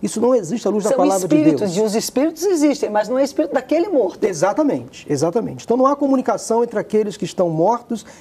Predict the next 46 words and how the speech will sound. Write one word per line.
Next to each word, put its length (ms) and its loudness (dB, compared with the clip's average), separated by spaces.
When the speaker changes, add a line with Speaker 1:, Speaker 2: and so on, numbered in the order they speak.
Speaker 1:
e 80 2
aqueles, 300 -6
nós 300 2
aqui 200 -6
que 80 -14
estamos 340 -2
vivos. 280 -2
Então, 120 0
a 40 -2
grande 380 -2
lição 460 0
da 160 -2
parábola 520 -2
é 120 2
esta. 380 -4
Não 180 0
há 80 2
como 480 -2
você 260 0
interagir, 880 0
estando 460 -2
no 100 -4
céu 340 0
ou 40 0
no 80 0
inferno, 400 -2
com 80 -2
aqueles 300 -4
que 80 -6
estão 240 -2
aqui 260 -4
na 100 0
terra. 440 -4
A, 640 0
a 100 0
Bíblia, 440 2
ela 240 0
é 40 -6
muito 360 -2
interessante 680 -2
porque 200 -6
Deus 240 2
só 100 -2
nos 160 -4
permitiu 440 -2
conhecer 720 0